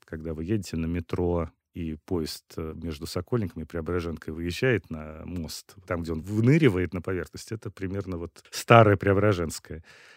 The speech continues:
А потом его сын Пётр Первый перевёл топоним на другой берег Яузы. Своих, э, потешных солдат разместил на высоком берегу Яузы,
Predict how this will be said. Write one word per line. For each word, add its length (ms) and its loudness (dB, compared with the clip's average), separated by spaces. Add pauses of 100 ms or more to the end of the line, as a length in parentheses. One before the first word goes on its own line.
(160)
А 220 0
потом 280 8
его 260 10
сын 300 8
Пётр 340 4
Первый 640 4
перевёл 720 4 (140)
топоним 640 2
на 500 2
другой 320 4
берег 260 4
Яузы. 520 0 (160)
Своих, 520 -4
э, 240 -6
потешных 480 -2
солдат 580 2 (420)
разместил 680 0
на 100 2
высоком 460 -4
берегу 240 -6
Яузы, 480 -2